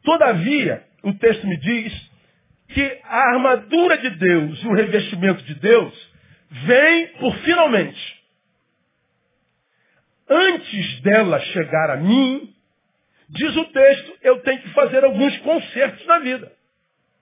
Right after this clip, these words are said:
E dentre os concertos que Paulo fala em Efésios, é o concerto familiar. Marido, ame, mulher, se submeta.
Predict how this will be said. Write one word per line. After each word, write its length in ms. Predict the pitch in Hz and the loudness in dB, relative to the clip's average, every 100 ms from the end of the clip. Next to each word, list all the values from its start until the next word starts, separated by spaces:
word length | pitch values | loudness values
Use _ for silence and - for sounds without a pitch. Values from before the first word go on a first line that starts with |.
| _ _ _ _ _ _ | _ _ _ _ _ _
E 120 | 262 | -8
dentre 440 | 202 311 359 339 277 | -2 0 0 -2 -10
os 160 | - | -8
concertos 680 | 254 240 233 214 190 - 175 | -4 -4 -4 -4 -4 -6 -12
que 120 | 208 | -12
Paulo 300 | 202 208 190 - | 0 2 2 -2
fala 360 | 196 220 165 147 | -2 0 -2 -4
em 120 | 170 | -4
Efésios, 680 | 160 156 202 247 160 - _ _ _ - | -4 -4 -2 -2 -2 -10 _ _ _ -10
é 80 | 160 | -8
o 60 | |
concerto 400 | 175 170 170 165 | -6 -8 -6 -8
familiar. 480 | - 180 175 143 127 _ _ _ _ _ _ _ _ _ _ _ _ _ _ _ _ _ _ _ _ _ _ _ _ | -12 -14 -8 -10 -10 _ _ _ _ _ _ _ _ _ _ _ _ _ _ _ _ _ _ _ _ _ _ _ _
Marido, 460 | 220 269 320 311 240 | 0 2 2 0 0
ame, 500 | 262 302 269 165 - | 6 8 6 4 -4
mulher, 420 | 208 233 262 220 | -2 2 2 0
se 80 | - | -4
submeta. 640 | - 226 233 226 196 - | -10 -6 -2 0 0 -4